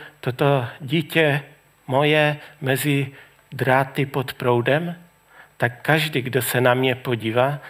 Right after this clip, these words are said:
tak řekne: „Lžeš.“ To není možné.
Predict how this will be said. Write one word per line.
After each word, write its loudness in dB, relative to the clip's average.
tak -4
řekne: -2
„Lžeš.“ -2
To 0
není 4
možné. -2